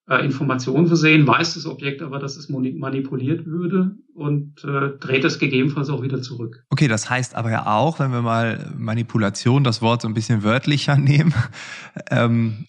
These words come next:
Speaker 2: Angriffe, Hacker et cetera pp. Wenn, wäre das auch so ein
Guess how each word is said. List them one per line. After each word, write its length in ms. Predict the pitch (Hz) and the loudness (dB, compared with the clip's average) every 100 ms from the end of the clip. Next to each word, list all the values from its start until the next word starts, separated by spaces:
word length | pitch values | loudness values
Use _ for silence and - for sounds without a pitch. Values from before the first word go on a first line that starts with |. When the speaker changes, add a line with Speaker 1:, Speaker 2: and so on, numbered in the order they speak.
| - | -4
Speaker 2:
Angriffe, 720 | 143 214 135 104 - 92 95 - _ - | 0 2 2 0 0 -4 -4 -12 _ -4
Hacker 560 | 139 - 113 98 101 _ - | -4 0 -2 -4 -8 _ -10
et 160 | 110 | -8
cetera 360 | - 123 - 110 | -2 -2 -2 -4
pp. 500 | - 107 - 151 123 - - - | -2 -2 0 0 0 -6 -16 -10
Wenn, 720 | - 120 120 117 - 175 165 - _ _ _ _ | 0 2 2 0 -4 -12 -12 -14 _ _ _ _
wäre 160 | - 101 | -2 0
das 260 | 113 107 - | 2 0 -4
auch 300 | - 123 - | -2 -2 -2
so 260 | - 170 | -2 2
ein 280 | 180 190 | 4 2